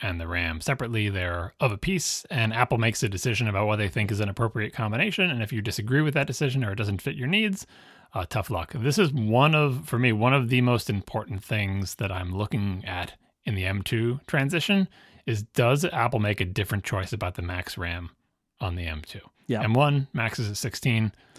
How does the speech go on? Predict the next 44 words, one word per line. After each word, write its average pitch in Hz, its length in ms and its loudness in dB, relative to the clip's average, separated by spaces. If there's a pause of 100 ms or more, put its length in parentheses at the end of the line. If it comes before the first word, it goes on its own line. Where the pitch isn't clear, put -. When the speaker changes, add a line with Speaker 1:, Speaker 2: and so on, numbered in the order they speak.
(600)
Speaker 1:
If 143 100 2
the 113 160 4
M 127 140 6
two 170 200 2
also 123 300 2
maxes 143 400 0
at 165 100 -2
sixteen, 190 640 2 (1080)
that 135 400 2
to - 100 -2
me 117 200 4
would 110 160 2
be, 104 480 2 (100)
I - 40 -12
mean, 156 100 -2
it's 139 100 -2
not 156 140 4
the 123 60 4
end 120 100 6
of 107 60 2
the 101 60 2
world, 175 400 4
but 151 140 2
it - 20 6
would 127 100 4
be 120 80 2
slightly 127 300 0
disappointing 95 520 -2
to 92 60 -12
me. 90 100 -8
I 95 80 -2
feel 135 180 2
like 110 320 2
Apple 139 220 6
would 127 100 6
have 123 120 6
more 110 280 4
flexibility 104 960 2
in 95 120 -2
the 90 80 -2
Macs 95 320 -2
that 110 140 0
it 107 80 -8
sells 95 460 -2